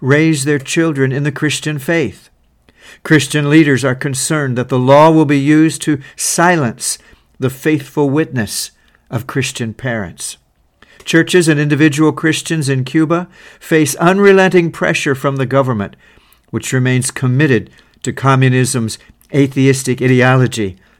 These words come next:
and views churches as a threat to the revolution begun by Fidel Castro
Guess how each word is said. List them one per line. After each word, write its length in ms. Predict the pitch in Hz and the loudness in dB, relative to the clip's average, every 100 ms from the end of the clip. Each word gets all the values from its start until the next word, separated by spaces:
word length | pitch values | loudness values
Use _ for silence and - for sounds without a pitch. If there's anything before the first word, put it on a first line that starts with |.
| - | -10
and 140 | 113 | -8
views 580 | 98 113 135 127 110 - | -4 2 2 2 0 -4
churches 760 | - - 175 175 208 208 208 - _ _ - | -6 0 0 0 -4 -4 -6 -14 _ _ -4
as 200 | 113 120 | -2 -2
a 60 | |
threat 500 | - - 160 127 - _ _ _ - | -8 -2 0 0 -6 _ _ _ -8
to 100 | 135 | -2
the 100 | 123 | 2
revolution 640 | 131 120 120 139 151 120 104 | 2 2 2 2 2 -2 -4
begun 300 | 107 113 113 | -4 -4 -2
by 160 | 110 | -2
Fidel 380 | - 117 113 113 | -2 -2 0 -2
Castro 680 | - 151 143 135 - 104 | -4 -4 -4 -4 -6 -6